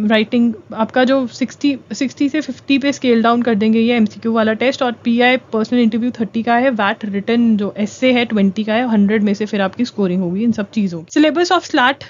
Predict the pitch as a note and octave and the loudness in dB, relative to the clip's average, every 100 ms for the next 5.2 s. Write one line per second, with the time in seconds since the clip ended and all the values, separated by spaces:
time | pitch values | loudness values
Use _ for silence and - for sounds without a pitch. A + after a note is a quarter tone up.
0 | - C4+ A#3 B3 C4 B3 B3 C#4+ A#3 A3+ | -4 0 0 0 -2 -4 -2 -2 0 -2
1 | A3+ A#3+ A#3 A3+ D#4 - B3 D4 D#4 F#4+ | -2 -4 -2 -4 -6 -2 2 4 4 2
2 | D#4 C#4+ C#4+ D#4 D4+ C#4 C#4 C4 A#3 - | 2 0 0 0 0 0 2 0 -2 -4
3 | D#4 A#3+ A#3+ D4 A3+ B3+ B3+ G#3+ G#3 G#3+ | -4 -4 -4 2 2 2 0 -4 -6 -8
4 | G#3 G3+ B3+ C4+ A#3+ A3 A3 C4 B3+ G#3 | -8 -6 -4 -4 -4 -4 -4 -6 -6 -6
5 | - B3 | -4 -6